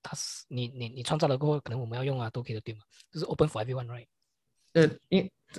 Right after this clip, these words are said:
Speaker 2: 我还，我还，因为我这个创造的这个wallet，呃，还没有那个，那个功能没有这么全能yet啊，对。<laughs>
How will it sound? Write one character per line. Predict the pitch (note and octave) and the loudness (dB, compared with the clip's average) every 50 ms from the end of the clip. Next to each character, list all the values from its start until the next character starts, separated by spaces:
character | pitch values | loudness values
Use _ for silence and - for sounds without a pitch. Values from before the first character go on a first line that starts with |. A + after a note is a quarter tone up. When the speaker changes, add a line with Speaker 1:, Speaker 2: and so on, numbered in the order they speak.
| - _ | -12 _
Speaker 2:
我 | - D3+ | 4 4
还， | C#3+ D#3+ E3 - | 6 6 6 6
我 | D3+ | 8
还， | D3 D#3 E3+ F3 F3+ - _ _ _ _ _ - | 8 10 8 8 6 2 _ _ _ _ _ 0
因 | F#3 G3+ | 4 4
为 | G3 | 6
我 | D3+ B2+ | 6 6
这 | A#2 - D#3+ | 6 6 4
个 | D#3+ D#3 | 4 4
创 | D#3+ - D#3+ D3+ | 4 4 4 6
造 | D3+ C#3+ | 6 6
的 | C3 A#2+ | 6 4
这 | A#2 C#3 C3+ | 4 4 6
个 | C3+ | 8
wallet， | A#2+ A#2+ A#2 B2+ - - - - _ _ | 8 8 8 8 6 4 2 -6 _ _
呃， | - - - - - - - _ _ _ _ _ _ _ _ _ _ | -10 -8 -8 -8 -8 -10 -14 _ _ _ _ _ _ _ _ _ _
还 | - D3+ D#3+ | 0 2 4
没 | F3 F#3 | 4 6
有 | F3+ E3 C#3+ - G#2+ | 6 6 6 4 2
那 | D3 D3+ | 0 0
个， | D3+ D3+ C#3 C3+ C3 B2+ A2+ G#2+ - - - - _ _ _ _ _ _ | 2 4 4 4 4 4 2 0 -4 -8 -14 -18 _ _ _ _ _ _
那 | E3+ F3+ | 4 6
个 | G3 | 6
功 | F3 F3+ F#3 F3+ D#3+ | 8 8 8 10 10
能 | C#3+ C#3+ D#3 | 10 8 8
没 | D#3 D3+ D#3 | 8 8 8
有 | E3 D3 C#3 | 8 6 6
这 | D3+ D3+ | 4 2
么 | D3 C#3+ C#3 C3 A2+ C3 - _ - | 2 2 4 2 2 0 -4 _ -4
全 | - B2+ B2+ B2+ | 2 2 4 4
能 | B2 A2+ A2+ A#2 | 4 2 0 0
yet | A#2+ A#2+ G#2+ - - - | 0 0 -2 -2 -4 -8
啊， | A2+ - _ _ _ | -12 -12 _ _ _
对。 | - A2+ A2 | 2 4 4
<laughs> | A2+ - C3+ C3+ - - | 6 6 4 2 0 -2